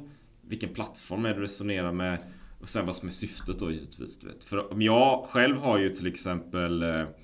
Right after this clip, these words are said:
två såna här lead magnets som det kallas. Det är ju någonting man ger bort i utbyte mot en e-mail till exempel.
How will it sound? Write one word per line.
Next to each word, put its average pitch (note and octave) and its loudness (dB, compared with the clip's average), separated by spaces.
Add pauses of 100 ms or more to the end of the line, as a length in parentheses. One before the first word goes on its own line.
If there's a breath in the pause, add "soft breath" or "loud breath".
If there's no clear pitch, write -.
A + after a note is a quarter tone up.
(580 soft breath)
två G#2 4
såna F#2+ -2
här D#2+ 2
lead F2 0
magnets F2+ -2
som G2+ -6
det G2 -4
kallas. D#2+ -6
Det F#2+ -2
är - 0
ju G#2+ 2
någonting G2 0
man E2+ -2
ger D#2+ -2
bort C3 0
i G#2+ -2
utbyte F2+ -4
mot D2+ -10
en E2 -6
e-mail D#2+ -8
till - -12
exempel. - -14